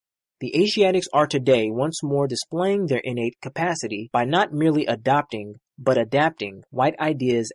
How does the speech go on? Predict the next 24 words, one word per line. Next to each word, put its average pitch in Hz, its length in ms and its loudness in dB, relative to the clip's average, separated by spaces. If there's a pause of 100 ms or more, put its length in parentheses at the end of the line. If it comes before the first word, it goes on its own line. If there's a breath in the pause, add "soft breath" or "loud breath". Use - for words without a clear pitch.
and 127 240 -4
methods. 135 580 -8 (560)
We 160 100 0
behold 175 580 2
an 127 200 -2
Asiatic 147 540 0 (120)
renaissance, 123 760 -6 (200)
whose 156 240 4
genuineness 139 920 0
is 127 200 -6
best 147 460 0
attested 123 580 -2
by 120 100 -2
the 113 220 -8
fact 120 380 -4
that 127 240 0
there 180 160 6
have 165 200 -2
been 120 160 -2
similar 208 600 2
movements 147 520 -2
in 127 140 -6
past 131 400 -4
times. - 560 -10